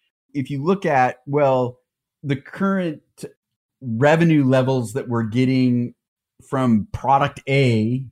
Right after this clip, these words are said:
today and what we believe is a five percent increase year over year, you know, hopefully that's based upon evidence. We know that we're seventy-five percent to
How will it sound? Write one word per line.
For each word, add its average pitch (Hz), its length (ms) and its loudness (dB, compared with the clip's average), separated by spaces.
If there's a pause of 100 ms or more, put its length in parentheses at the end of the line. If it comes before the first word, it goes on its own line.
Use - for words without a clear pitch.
(120)
today 127 760 0 (440)
and 131 560 0 (220)
what 143 260 -10
we 156 200 -4
believe 160 1000 0 (640)
is 127 460 -2 (340)
a - 60 -6
five 165 340 0
percent 156 360 -2
increase 143 540 -2
year 143 260 0
over 127 220 0
year, 120 640 0 (120)
you 135 80 0
know, 127 120 2
hopefully 131 400 0
that's 123 320 -4 (340)
based 139 260 -2
upon 131 300 -2
evidence. 113 500 -2 (180)
We 139 260 -2
know 156 680 4
that 135 280 2 (460)
we're 131 360 -2 (380)
seventy-five 160 680 0
percent 139 440 -2 (360)
to 135 540 0